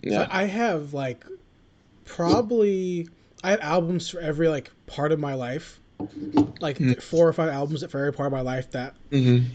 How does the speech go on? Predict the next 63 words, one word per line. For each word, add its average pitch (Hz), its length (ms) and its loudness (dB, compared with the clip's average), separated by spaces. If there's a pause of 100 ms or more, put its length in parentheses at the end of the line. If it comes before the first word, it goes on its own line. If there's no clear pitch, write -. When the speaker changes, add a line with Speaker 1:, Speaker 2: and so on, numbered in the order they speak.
Speaker 2:
in 170 120 0
my 175 160 4
mind, 165 340 -2
if - 80 -10
I 147 40 -6
listen 151 240 -8
to, 170 280 0
it 196 140 -4
takes - 200 -10
me 165 60 -4
back 139 280 -6
to - 60 -14
that 143 140 -4
time 151 140 -6
of 139 40 -8
my 127 120 -6
life. 123 380 -8 (320)
Like, 156 240 -2 (480)
in 160 200 0
middle 185 220 4
school, 139 580 -4 (500)
like, 139 300 -4 (600)
that 147 340 -2 (140)
second 170 460 -4
Fall 143 240 -2
Out 156 80 -4
Boy 156 160 -2
album, 170 460 -2 (140)
um, 131 360 -6
Speaker 1:
Mm-hmm. 131 300 2 (600)
Speaker 2:
that 151 100 -4
has, 147 240 0
like, 139 120 -4
Grand 147 180 0
Theft 143 140 -6
Auto 143 260 -2
on 143 140 -2
it, 160 180 -4 (120)
and 131 160 -10
has, 127 220 -4
Speaker 1:
Oh, 160 180 6
Speaker 2:
like, 165 100 0
Speaker 1:
fuck. 175 140 6
Speaker 2:
Saturday, 160 380 4
Speaker 1:
Fall 165 140 0
Out 175 60 6
Speaker 2:
Saturday 151 180 6
Speaker 1:
Boy 160 120 8
would 151 80 6
Speaker 2:
on 143 80 0
Speaker 1:
probably 147 160 4
Speaker 2:
it. 139 60 -2
Speaker 1:
be 139 120 -8
the 131 120 -8
other 127 180 -4
one, 123 240 -6
yeah. 123 200 -4
Speaker 2:
You 113 60 -6
know, 143 80 -8
Fall 156 240 0
Out 151 120 0
Boy, 160 420 0
uh, 135 320 -6